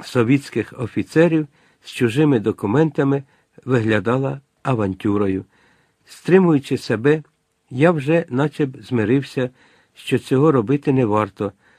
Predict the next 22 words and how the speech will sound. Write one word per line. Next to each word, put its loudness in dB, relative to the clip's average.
але 0
в -6
уяві 0
знову 0
і -2
знову 0
нісся 2
нічною 2
дорогою 2
назустріч -4
вітру. -8
В -12
той 0
момент 2
дві -2
сили 4
боролися 2
в -2
мені, -2
і -8
так -4
виглядало, 2